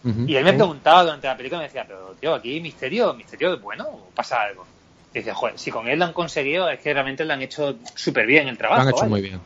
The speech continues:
Speaker 1: sí,
Speaker 2: Claro.
Speaker 1: sí,
Speaker 3: Sí, sí, sí, sí. Y las escenas de él es que son espectaculares, todo, todo, todo su poder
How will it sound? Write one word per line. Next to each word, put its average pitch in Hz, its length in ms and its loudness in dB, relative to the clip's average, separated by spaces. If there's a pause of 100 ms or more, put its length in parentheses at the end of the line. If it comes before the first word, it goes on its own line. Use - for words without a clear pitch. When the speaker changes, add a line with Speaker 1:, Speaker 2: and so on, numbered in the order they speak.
Speaker 1:
sí, 104 160 -4
Speaker 2:
Claro. 110 240 -2
Speaker 1:
sí, 143 160 4
Speaker 3:
Sí, 139 200 0
sí, 127 180 -2
sí, - 20 -
sí. 120 240 -2 (540)
Y 131 240 4
las 127 220 2
escenas 127 360 0
de 131 220 8
él 131 80 6
es 127 180 6
que 127 80 -4
son 139 160 0
espectaculares, 120 680 4
todo, 123 540 6 (600)
todo, 131 420 6
todo 151 380 6
su 170 160 6
poder 165 420 4